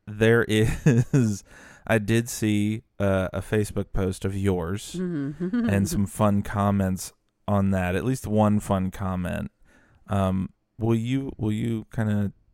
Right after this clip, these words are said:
Speaker 1: tell us, uh,
Speaker 2: The
Speaker 1: will you
Speaker 2: post?
Speaker 1: Yeah, yeah, yeah.
Speaker 2: Was
Speaker 1: What,
Speaker 2: it
Speaker 1: what the
Speaker 2: the
Speaker 1: post said.
Speaker 2: the last
Speaker 1: What the
Speaker 2: one?
Speaker 1: post said,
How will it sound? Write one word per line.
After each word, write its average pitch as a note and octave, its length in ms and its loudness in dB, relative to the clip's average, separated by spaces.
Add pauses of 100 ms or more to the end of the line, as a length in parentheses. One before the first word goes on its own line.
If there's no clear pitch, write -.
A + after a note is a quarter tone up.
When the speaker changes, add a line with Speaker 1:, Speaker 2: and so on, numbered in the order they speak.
(300)
Speaker 1:
tell G2+ 200 -2
us, G2+ 340 -2 (280)
uh, G2 600 -4
Speaker 2:
The - 80 -2
Speaker 1:
will A2 60 0
you A2+ 60 -2
Speaker 2:
post? B3+ 500 -4
Speaker 1:
Yeah, C3 200 4
yeah, A#2+ 280 2
yeah. F2 100 0
Speaker 2:
Was G#2+ 120 -2
Speaker 1:
What, C#3 120 6
Speaker 2:
it - 80 -16
Speaker 1:
what D#3 200 4
the F3+ 60 2
Speaker 2:
the F3+ 60 0
Speaker 1:
post C#3+ 380 4
said. F2 420 -2 (720)
Speaker 2:
the D#3 180 -14
last F#3 220 -8
Speaker 1:
What B2+ 140 2
the - 60 -2
Speaker 2:
one? B3 80 -2
Speaker 1:
post D#3 260 4
said, G2+ 280 2